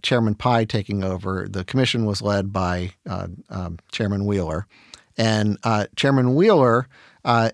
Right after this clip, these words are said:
had a number of very high-profile enforcement actions. We had an Enforcement Bureau chief that was not afraid of publicity. Um, he was out there, very well-known, very, um,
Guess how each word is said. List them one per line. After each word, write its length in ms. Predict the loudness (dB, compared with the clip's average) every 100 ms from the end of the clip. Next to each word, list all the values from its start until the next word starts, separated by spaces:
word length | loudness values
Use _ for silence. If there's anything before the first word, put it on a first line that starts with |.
| -2
had 240 | 2 4
a 60 | 4
number 480 | 6 6 6 6
of 100 | 4
very 280 | 4 4 4
high-profile 1200 | 2 0 0 2 2 -2 0 0 0 0 2 0
enforcement 640 | -2 -6 -4 -4 -2 -4 -2
actions. 500 | -2 -4 -4 -4 -4
We 180 | -6
had 220 | -4 -2 -2
an 140 | -2
Enforcement 520 | -4 -2 -2 0 -4
Bureau 340 | -2 0 0 -2
chief 420 | -4 -2 -4 -6 -20 -20 _ _
that 220 | -6 -4
was 320 | -4 -6 -6
not 240 | 0 2 2
afraid 300 | 4 2 2
of 80 | 0
publicity. 720 | 0 0 0 0 0 -2 -4 -10 _ _
Um, 460 | -6 -2 -2 -2 -4 -4
he 180 | -6
was 420 | -6 -6 -6 -6 -6
out 220 | -2 -2 0
there, 280 | 0 0 -2
very 340 | 0 0 2
well-known, 800 | 2 2 2 2 0 0 0 0
very, 560 | 0 0 0 -2 -4
um, 420 | -4 -4 -2 -4